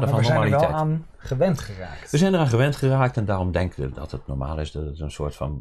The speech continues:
Speaker 2: van beroepsdeformatie is die nou eenmaal bij dat vak hoort. En, eh,
Speaker 1: Maar je zegt eigenlijk, het is andersom.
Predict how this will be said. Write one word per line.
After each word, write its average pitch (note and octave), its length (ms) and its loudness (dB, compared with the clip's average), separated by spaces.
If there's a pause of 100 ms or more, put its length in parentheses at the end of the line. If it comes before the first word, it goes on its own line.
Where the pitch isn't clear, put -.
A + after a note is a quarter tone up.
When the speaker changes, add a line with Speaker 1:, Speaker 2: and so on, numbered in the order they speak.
(160)
Speaker 2:
van D2+ 220 -6
beroepsdeformatie C#2 960 -8
is C2+ 120 -8
die C#2 100 -8
nou D2 140 -8
eenmaal D2+ 220 -6
bij D2+ 140 -6
dat D2 160 -8
vak F#2+ 220 -4
hoort. - 360 -10 (560)
En, C2 240 -14 (120)
eh, B1+ 60 -10
Speaker 1:
Maar B2+ 100 -2
je A#2+ 60 -2
zegt C3+ 140 -2
eigenlijk, C#3 300 0
het C3+ 80 -2
is A#2+ 120 -6
andersom. B2 600 -2